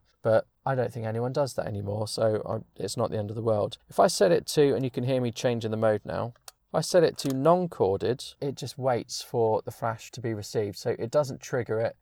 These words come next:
You'd press it and it just waits. But if I set it to ambient, it just works as a light meter. So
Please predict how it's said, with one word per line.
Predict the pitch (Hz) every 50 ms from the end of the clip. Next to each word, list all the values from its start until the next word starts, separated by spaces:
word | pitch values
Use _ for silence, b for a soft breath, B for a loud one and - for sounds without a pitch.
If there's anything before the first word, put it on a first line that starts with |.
| _ -
You'd | - 131 117 _
press | - - 147 127 - -
it | 135 110
and | 90 - 110
it | 95 -
just | - 113 - -
waits. | 113 110 110 104 - - - - b b b b b
But | - 156
if | - 170 -
I | 226
set | 202 - - 214 202
it | - -
to | - - 156 - -
ambient, | 170 175 170 135 113 - 131 120 135 - - - - - -
it | 80 -
just | - 247 - - -
works | 139 113 78 64 - -
as | 123 123
a |
light | 135 143 151 - -
meter. | 98 104 101 - - -
So | - - 127 123 120